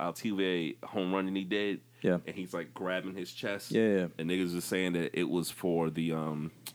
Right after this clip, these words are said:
Speaker 2: They didn't wanna, like, they wanted to rip his jersey off.
Speaker 1: Yeah,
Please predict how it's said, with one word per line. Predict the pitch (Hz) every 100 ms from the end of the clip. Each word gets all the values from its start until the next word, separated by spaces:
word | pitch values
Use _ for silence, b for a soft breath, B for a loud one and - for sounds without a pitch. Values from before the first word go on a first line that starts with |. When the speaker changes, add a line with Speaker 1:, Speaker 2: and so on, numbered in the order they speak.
| -
Speaker 2:
They | 131
didn't | 131 147
wanna, | 151 151 143
like, | 117
they | 104
wanted | 131 147 156
to | 143
rip | 127 123
his | 135 117
jersey | 117 123 110 104
off. | 95 90 - - -
Speaker 1:
Yeah, | 104